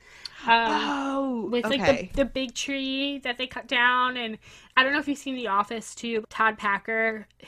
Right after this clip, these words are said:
Speaker 1: who is in that, he plays the uncle, I think. And it's just all the family comes at Christmas. It's hilarious. It's really funny.
Speaker 2: That is hilarious. I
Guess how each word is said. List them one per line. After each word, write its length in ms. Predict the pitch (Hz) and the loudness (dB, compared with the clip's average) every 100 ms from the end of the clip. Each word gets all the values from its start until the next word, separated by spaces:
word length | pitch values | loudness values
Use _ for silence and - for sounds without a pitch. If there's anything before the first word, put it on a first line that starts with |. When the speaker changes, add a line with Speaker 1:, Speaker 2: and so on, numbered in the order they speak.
| - | -6
Speaker 1:
who 420 | 226 214 208 202 _ | -2 -2 -2 -8 _
is 140 | 214 220 | -8 -6
in 180 | 220 214 | -6 2
that, 340 | 202 208 220 - - - | 4 6 4 -2 -20 -20
he 280 | - 262 | -8 -6
plays 400 | 254 - 247 262 - | -4 0 2 0 -4
the 140 | - 180 | -10 -8
uncle, 420 | 220 226 226 226 | -10 -8 -6 -4
I 120 | 233 | -4
think. 420 | 226 277 262 262 - - - - | -4 -2 -2 -4 -10 -20 -10 -4
And 100 | 240 | -2
it's 180 | 226 - | -4 -6
just 180 | 247 - | -4 4
all 180 | 220 | 4
the 60 | 233 | 4
family 320 | 226 226 233 | 0 -2 -4
comes 460 | 220 226 220 226 220 | 0 2 2 0 -6
at 80 | 202 | -6
Christmas. 420 | 214 - 226 - | -8 -4 -6 -6
It's 140 | 190 | -8
hilarious. 680 | - 208 196 180 175 180 180 | -4 -2 0 0 -2 -4 -6
It's 160 | 208 - | -10 -4
really 200 | 202 190 | -4 -4
funny. 400 | 190 185 202 202 - _ _ - | -4 -6 -6 -12 -16 _ _ 2
Speaker 2:
That 260 | 208 202 | 4 4
is 180 | 233 254 | 2 -4
hilarious. 480 | - 208 196 180 175 - | -6 -2 0 0 -4 2
I 300 | 220 240 247 | 4 6 4